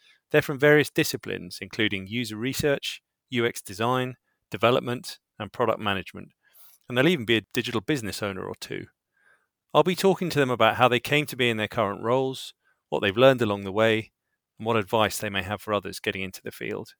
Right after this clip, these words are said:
These are intended to be relaxed, informal chats with professionals who are keen to share their experiences. So sit back and enjoy. In this episode of Understanding Users,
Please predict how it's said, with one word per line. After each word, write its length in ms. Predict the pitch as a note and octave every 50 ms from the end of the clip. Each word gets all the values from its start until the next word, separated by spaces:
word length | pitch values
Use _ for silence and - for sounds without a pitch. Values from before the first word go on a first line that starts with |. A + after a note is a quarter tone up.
| _ _ _ _ _ _ _ _ _ _ _ _ _ _ _ _ _ _ _ _ _ _ _ _ _ _ _ _ _ _
These 180 | - G3 G#3 F#3
are 60 | G#3+
intended 340 | G3+ E3+ - F3 D#3+ D#3+ C3
to 80 | - A#2+
be 140 | B2 A#2+
relaxed, 460 | A2+ A2+ A#2+ C3+ D3 D3 - - - -
informal 460 | C3+ B2+ - - C#3+ C3 B2 A#2+ A#2
chats 400 | - - C3 G#2+ - - - -
with 100 | A#2+ -
professionals 600 | - A2+ - - C3+ - - - - G2+ F#2 -
who 80 | G#2+
are 40 | G2+
keen 260 | - - - A#2+ A2+
to 100 | - -
share 240 | G2+ - - G#2+ G2+
their 140 | G2 F#2+ G2
experiences. 840 | - - - - A2+ G2+ F#2+ F#2+ - - - F2 E2+ - - - _ _ _ _
So 140 | - - D3+
sit 240 | - - A#3+ - -
back 200 | D#3+ C#3 - -
and 80 | C3
enjoy. 500 | A2 G2+ F#2 - F#2 E2 D#2 D#2 - - _ _ _ _ _ _ _ _ _ _ _ _ _ _ _ _ _ _ _ _ _ _ _ _ _ _ -
In 80 | F3
this 220 | G#3 C4 A#3 - F#3+
episode 480 | C#3+ - - G2 - - G#2 G2 E2+
of 80 | F2 E2+
Understanding 500 | E2 D#2+ - - - A2 F#2 F2 F2 F2+
Users, 480 | F2+ F2+ F2+ - - G2+ F2+ - -